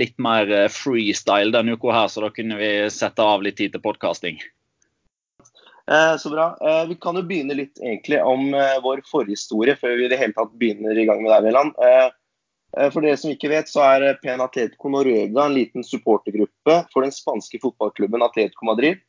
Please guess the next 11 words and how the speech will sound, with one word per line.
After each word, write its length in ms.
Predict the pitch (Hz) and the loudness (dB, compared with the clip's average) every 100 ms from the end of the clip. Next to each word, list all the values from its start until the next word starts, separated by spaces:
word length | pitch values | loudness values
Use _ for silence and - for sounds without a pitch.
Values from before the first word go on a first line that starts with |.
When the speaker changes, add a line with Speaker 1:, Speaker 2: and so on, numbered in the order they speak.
| _ _ _ _ - | _ _ _ _ 2
Speaker 2:
Eh, 200 | 139 143 | 4 6
det 80 | 139 | 4
var 140 | 147 | 2
daværende 520 | 139 123 113 110 120 117 | 4 2 4 0 -2 -12
president, 440 | 117 123 135 151 | -16 -8 -8 -8
eller 160 | 123 127 | -10 -8
supporterleder 1120 | 139 120 123 98 _ 107 104 107 107 107 110 | -8 -2 0 0 _ 0 2 2 2 0 0
om 100 | 110 | 0
du 80 | 117 | 2
vil, 220 | 139 135 | 2 2
Ole 240 | 127 113 | 0 2